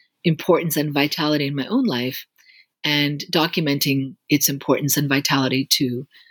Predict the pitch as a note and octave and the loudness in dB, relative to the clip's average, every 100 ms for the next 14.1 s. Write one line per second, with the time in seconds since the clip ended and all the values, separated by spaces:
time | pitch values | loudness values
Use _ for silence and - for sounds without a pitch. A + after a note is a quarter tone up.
0 | _ - F3 D#3+ C#3+ C3 C#3 C3 A#2+ C#3 | _ -6 0 2 0 -2 0 0 0 -2
1 | A#2 - - C3+ C3 - - _ _ _ | -2 0 -2 -4 -4 -8 -14 _ _ _
2 | _ D3 D#3+ C#3+ C3 C3+ - - - - | _ -4 0 0 0 -4 0 0 0 -4
3 | - - _ _ - F3+ F3+ D#3 C#3 C3 | -4 -4 _ _ -4 0 2 0 0 0
4 | C3+ C3 A#2+ - D3 - - - - - | 0 2 0 -2 -4 -2 0 0 2 0
5 | - - - - G#3 G3+ A3 C4+ C4 _ | -2 -6 -10 -4 -2 0 -2 -4 -8 _
6 | - F3+ A3 G#3 A3 A3 G3 - _ F3+ | 2 2 2 0 2 2 -2 -6 _ -4
7 | - G3 F#3+ - F#3 - - E3 D#3+ D#3+ | 0 0 0 0 0 0 -2 0 2 0
8 | - E3 D#3 D#3 D3+ D3+ D3 D3+ F3+ G3 | -2 2 2 2 0 0 2 0 -2 0
9 | E3 D3+ - - - - _ F3+ E3+ F3 | 0 0 -8 -20 -20 -20 _ -4 -2 0
10 | F3+ G3 D#3+ D#3+ - D#3+ E3 D3+ - F3 | 0 0 0 -2 0 0 0 -4 -4 0
11 | F3+ F3+ D#3+ D3+ D#3+ D#3 D3 D#3+ D3+ D3+ | 2 2 0 -2 -2 0 0 0 0 0
12 | - C#3+ - D3+ C#3+ D3+ C#3 C#3 - - | -2 -2 -2 0 0 2 0 -2 -4 -8
13 | - - - F3+ D3+ D3+ - C#3 B2 E2+ | -20 -18 -2 0 2 -2 -2 -2 0 -2
14 | - | -6